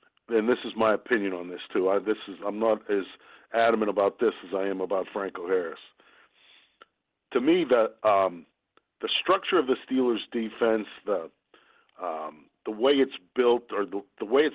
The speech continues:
supposed to be built to succeed. You know, if you wanna have those kinds of inside linebackers that the Steelers have on their roster, you better have some guys up front that are gonna kick some butt on a regular basis.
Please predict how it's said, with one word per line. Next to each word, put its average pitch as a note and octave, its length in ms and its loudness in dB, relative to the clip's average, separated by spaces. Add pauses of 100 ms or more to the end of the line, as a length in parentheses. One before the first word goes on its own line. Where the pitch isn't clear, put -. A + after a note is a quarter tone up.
(140)
supposed - 460 0
to A#2+ 60 -2
be G#2+ 140 -4
built A2 320 2
to G2+ 160 -10
succeed. G2 640 -8 (960)
You G#2+ 60 -6
know, G#2+ 60 0
if G2 120 -10
you E3 60 -4
wanna G3+ 260 2
have F3+ 200 2
those D3+ 260 4
kinds D3 260 2
of B2 60 2
inside B2 400 4
linebackers G2+ 720 2 (580)
that G#2+ 120 -8
the G#2 100 -12 (120)
Steelers A2 340 0
have G#2+ 220 4
on G#2 120 -2
their F#2+ 140 -2
roster, G#2 560 0 (1600)
you D#3 80 -14
better G3 280 4
have F3+ 160 6
some C3+ 120 2
guys C3 340 6
up A2 100 2 (120)
front A#2+ 240 0 (640)
that G#2+ 80 0
are G#2+ 100 4
gonna G2 140 -4 (140)
kick C#3+ 100 2 (140)
some G2+ 240 -2
butt G#2+ 220 2 (680)
on A2 100 0
a G#2 80 0
regular A#2+ 480 4
basis. G#2 300 2